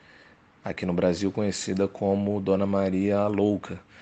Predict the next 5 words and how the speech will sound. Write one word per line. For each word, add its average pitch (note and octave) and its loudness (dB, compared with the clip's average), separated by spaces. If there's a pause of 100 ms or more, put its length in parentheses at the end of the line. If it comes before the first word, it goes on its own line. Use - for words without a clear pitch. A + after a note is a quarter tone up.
(280)
porque - -2
realmente A2 2
ela A#2+ 4
estava A2 2
senil, B2+ 0